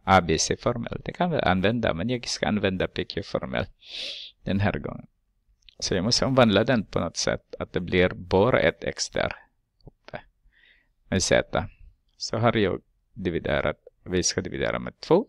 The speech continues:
så har vi z upphöjt till två plus fyra z plus tjugo är lika med noll. När ni är klart med den så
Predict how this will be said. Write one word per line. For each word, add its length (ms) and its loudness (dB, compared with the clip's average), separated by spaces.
så 220 -6
har 140 2
vi 260 -4
z 220 -2
upphöjt 260 -6
till 140 -6
två 320 0
plus 460 -2
fyra 300 2
z 480 -2
plus 480 -2
tjugo 580 -4
är 60 2
lika 220 2
med 140 -4
noll. 240 -10
När 160 6
ni 120 4
är 140 4
klart 280 4
med 160 0
den 200 2
så 520 0